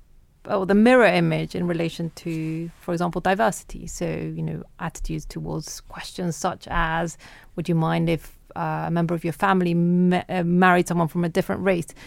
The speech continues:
You know, there we actually compare quite favourably. Um, so if you want to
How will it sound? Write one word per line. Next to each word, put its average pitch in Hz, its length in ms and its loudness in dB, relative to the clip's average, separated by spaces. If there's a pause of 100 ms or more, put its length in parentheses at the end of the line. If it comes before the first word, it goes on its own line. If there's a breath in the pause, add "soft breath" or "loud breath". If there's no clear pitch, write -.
(320 loud breath)
You 220 100 0
know, 196 100 6
there 247 300 6
we 202 120 4
actually - 240 -8
compare 190 500 4
quite - 240 -6
favourably. 170 840 -2
Um, 185 340 -4
so - 140 -6
if 196 160 -2
you 214 100 0
want 196 300 2
to 175 400 0